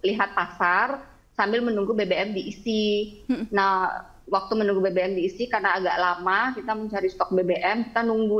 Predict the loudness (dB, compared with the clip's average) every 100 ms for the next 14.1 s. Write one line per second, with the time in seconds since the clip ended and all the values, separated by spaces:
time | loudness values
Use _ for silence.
0 | 0 0 -4 0 2 2 2 0 0 -2
1 | -4 -2 0 0 0 -2 0 -2 -2 -4
2 | 0 2 2 0 -6 -2 -2 0 -4 0
3 | 0 2 2 2 0 -2 -4 -2 -2 0
4 | -2 -4 -6 -4 -4 -6 -16 -20 -20 _
5 | _ 0 2 4 4 2 2 2 2 2
6 | 0 0 0 0 0 2 0 -2 -8 -20
7 | -20 _ -14 -14 -14 -8 -2 0 0 0
8 | 0 0 0 0 2 0 0 0 0 0
9 | 0 0 0 -2 -4 -2 -2 -2 -2 -2
10 | -2 -4 -2 -2 0 2 2 0 -2 -2
11 | 0 -2 0 -2 0 0 0 -4 -14 -20
12 | _ _ _ _ _ -8 -8 -2 -2 0
13 | 0 0 0 0 0 0 0 0 0 0
14 | -4